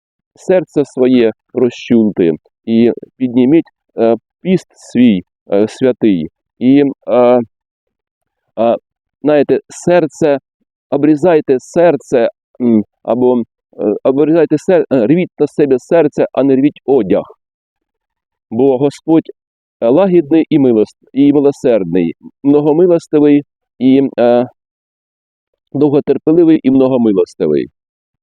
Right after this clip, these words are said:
І ви знаєте, коли є причина, чому сталося таке нещастя народу, то і є вихід, як це робиться. І м-, і він говорить про те, що не, не тільки просто, е, треба словом поститися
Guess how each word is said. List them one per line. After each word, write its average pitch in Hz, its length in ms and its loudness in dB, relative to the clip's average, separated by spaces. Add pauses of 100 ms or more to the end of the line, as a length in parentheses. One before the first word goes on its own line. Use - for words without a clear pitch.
(240)
І - 60 -4
ви 135 120 0
знаєте, 185 520 0
коли 156 240 2
є 156 300 0 (560)
причина, 147 800 0
чому 139 300 0
сталося 135 480 -4
таке 123 280 -4
нещастя 120 600 -2
народу, 107 500 0 (480)
то 135 240 0 (120)
і 147 100 0
є 165 220 2
вихід, 160 400 0
як 110 140 0 (140)
це 123 140 -2
робиться. 85 480 -2 (480)
І 123 80 -4
м-, 123 160 0
і 139 80 -2
він 156 140 2
говорить 151 260 -2
про 147 140 -2
те, 151 140 -2
що - 180 -4 (240)
не, 143 140 -2 (200)
не 147 100 -2 (120)
тільки 185 340 -6
просто, 156 380 -2
е, 139 80 0 (400)
треба 143 280 -2
словом 156 560 -2 (240)
поститися 117 840 -2